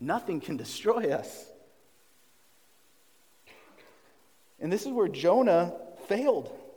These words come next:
Jonah's disobedience caused the storm.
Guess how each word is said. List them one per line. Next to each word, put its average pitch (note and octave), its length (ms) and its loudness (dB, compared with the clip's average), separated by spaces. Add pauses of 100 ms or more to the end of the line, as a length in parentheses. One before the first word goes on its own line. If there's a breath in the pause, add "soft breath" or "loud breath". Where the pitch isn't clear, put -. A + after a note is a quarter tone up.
(1300 soft breath)
Jonah's A#3 300 4
disobedience G#3+ 920 2
caused G3+ 560 -2
the D#3 80 -6
storm. C3+ 480 -4